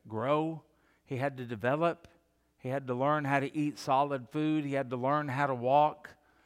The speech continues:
He had to learn how to talk. He had to learn all of those kind of things, and nobody cared much. And there are legends and myths about Jesus when he was a toddler, but they're not in the Bible.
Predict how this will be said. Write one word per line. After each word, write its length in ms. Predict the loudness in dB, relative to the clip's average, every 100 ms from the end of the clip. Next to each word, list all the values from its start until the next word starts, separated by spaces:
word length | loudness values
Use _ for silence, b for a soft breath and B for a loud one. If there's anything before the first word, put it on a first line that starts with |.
| b b _
He 120 | -4
had 180 | -4 -2
to 60 | 0
learn 380 | 4 6 4 4
how 160 | 2
to 100 | 0
talk. 500 | -4 0 4 4 2
He 80 | -4
had 180 | -4 -2
to 60 | 0
learn 300 | 4 4 2
all 300 | 2 2 2
of 80 |
those 200 | -2 -4
kind 220 | -6 -8 -6
of 80 |
things, 420 | -6 -8 -8 -10 -8
and 180 | -8 -10 b -10
nobody 380 | -6 -4 -4 -4
cared 420 | -6 -4 -4 -4
much. 580 | -2 -2 -2 -12 -18 -20 _ _ _ _ _ _ _ -4
And 140 | 4
there 140 | 8 8
are 60 |
legends 840 | 8 6 6 2 -4 -4 -8 -6 -4
and 220 | -4 -2
myths 640 | 2 2 2 -6 -16 -6
about 340 | -2 2 2 0
Jesus 580 | -2 -2 -2 -4 -4
when 100 | -6
he 100 | -8
was 160 | -8 -8
a 60 | -8
toddler, 600 | 0 2 2 2 0 0 B B
but 120 | -2
they're 160 | 0 0
not 240 | 2 2
in 140 | 0 -4
the 60 |
Bible. 540 | -2 0 0 -2 -4